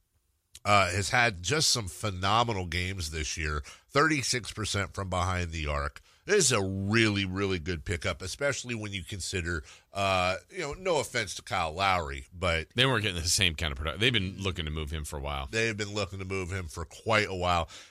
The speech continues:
Speaker 1: And then you've got a twenty twenty-seven first rounder on top of that. <sighs> Uh, that's, that, that's just one of those damn Heat moves I hate <laughs> so much, 'cause it's a really, really, really good move. You gotta think,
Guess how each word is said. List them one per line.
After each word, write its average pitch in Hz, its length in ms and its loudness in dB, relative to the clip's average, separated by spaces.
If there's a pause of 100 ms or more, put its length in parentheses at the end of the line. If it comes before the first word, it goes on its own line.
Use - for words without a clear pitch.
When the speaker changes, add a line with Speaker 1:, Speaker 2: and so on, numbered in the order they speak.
Speaker 1:
And 104 160 -4
then 104 180 0
you've 135 180 -2
got 127 220 4
a 98 40 0
twenty 117 380 -4
twenty-seven 101 680 -4
first 104 380 -8
rounder 95 440 -6
on 76 120 -8
top 98 380 -2
of 71 80 -10
that. 62 300 -8 (1200)
<sighs> - 60 -8 (1400)
Uh, 92 120 0 (240)
that's, 117 300 -2
that, 127 280 2
that's 151 300 0
just 135 200 -2
one 98 220 -8
of 95 60 -4
those 78 160 -4
damn 71 500 -12 (180)
Heat 85 320 -14
moves 71 360 -12
I 71 100 -8
hate 67 180 -10
<laughs> - 20 -8
so - 280 -2 (180)
much, - 360 -8 (320)
'cause 120 180 2
it's 123 180 0
a 131 140 4
really, 110 840 4 (500)
really, 104 560 2
really 101 480 -2
good 87 320 -2
move. 92 300 -2
You 104 160 -4
gotta 120 320 4
think, 113 320 -4